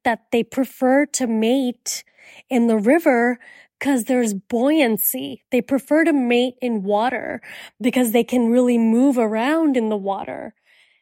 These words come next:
And elephants, you know, they're massive. Imagine boning for an elephant on land.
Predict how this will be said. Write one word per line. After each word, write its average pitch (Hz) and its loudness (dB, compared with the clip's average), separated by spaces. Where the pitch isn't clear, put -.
And 233 2
elephants, 233 0
you 233 -4
know, 220 -2
they're 262 2
massive. 302 -2
Imagine 311 4
boning 285 2
for 254 0
an 233 -4
elephant 262 0
on 220 -2
land. 233 -4